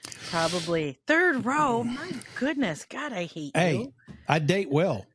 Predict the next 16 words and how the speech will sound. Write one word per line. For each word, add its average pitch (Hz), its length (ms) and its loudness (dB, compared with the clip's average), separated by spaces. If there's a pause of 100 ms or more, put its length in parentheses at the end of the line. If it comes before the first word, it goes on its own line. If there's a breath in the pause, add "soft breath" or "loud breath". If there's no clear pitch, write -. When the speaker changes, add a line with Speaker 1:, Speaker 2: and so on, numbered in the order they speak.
(140)
Speaker 2:
That's 127 240 0
what 147 80 6
I'm 131 60 4
s-, - 160 -4 (100)
I, 127 140 2 (200)
I 135 120 4
didn't 175 140 4
have 135 100 4
anything 139 300 4
to - 0 -
do 135 140 4
with 170 140 0
it. 277 40 0
I 311 120 2
Speaker 1:
Clearly. 143 220 2
Speaker 2:
just 143 220 0